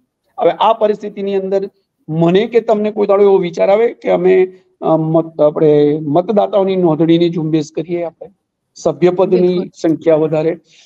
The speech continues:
Speaker 1: સભ્યપદને સંખ્યા વધારવાની જરૂર નથી, આપણેથી સલાહ ના અપાય. તો બહુ મોટા મોટા નેતાઓ છે, બહુ અનુભવી નેતાઓ છે, પણ આ સત્ય છે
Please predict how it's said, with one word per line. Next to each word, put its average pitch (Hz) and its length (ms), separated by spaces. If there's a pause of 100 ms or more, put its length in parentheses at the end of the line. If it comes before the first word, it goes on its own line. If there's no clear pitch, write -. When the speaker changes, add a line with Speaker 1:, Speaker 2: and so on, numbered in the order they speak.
(120)
Speaker 1:
સભ્યપદને 254 1120 (120)
સંખ્યા 170 380
વધારવાની 269 560
જરૂર 247 300
નથી, 269 100
આપણેથી 214 420
સલાહ 151 280
ના 190 120
અપાય. 311 420
તો 349 80
બહુ 208 180
મોટા 302 220
મોટા 311 220
નેતાઓ 262 440
છે, 190 240 (340)
બહુ 196 180
અનુભવી 294 420
નેતાઓ 220 340
છે, 202 160 (360)
પણ 285 120
આ 294 60
સત્ય 254 420
છે 311 280